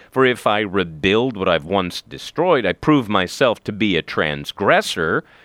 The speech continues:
That is, if we start applying ourselves to the law or the law to ourselves and thinking that we can somehow be better on account of lo-, the law, uh, circumcision makes us somehow closer to God,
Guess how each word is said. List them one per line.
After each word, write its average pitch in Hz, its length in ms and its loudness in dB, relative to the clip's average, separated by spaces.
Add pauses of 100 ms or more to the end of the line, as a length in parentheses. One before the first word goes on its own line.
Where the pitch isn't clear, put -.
(120)
That 104 140 0
is, 95 200 -4
if 95 140 -10
we 117 140 0
start 107 380 0
applying 113 640 0
ourselves 95 600 0
to - 140 -4
the 85 100 -2
law 87 320 0
or 113 160 0
the 82 120 -6
law 101 360 -2
to 101 180 -8
ourselves 101 600 -4
and 92 120 -6
thinking 98 300 -4
that 87 80 -6
we 98 100 -4
can 90 180 -8
somehow 95 340 -4
be 85 260 -8 (240)
better 113 440 -2
on 98 180 -2
account 101 560 -4
of 73 180 -2
lo-, 73 320 -4
the 82 180 -2
law, 101 500 2 (440)
uh, 62 300 -12 (260)
circumcision 98 1080 -2 (180)
makes 98 380 -2
us 98 120 0
somehow 92 380 -2
closer 95 420 -4
to 95 100 -6
God, 95 520 -2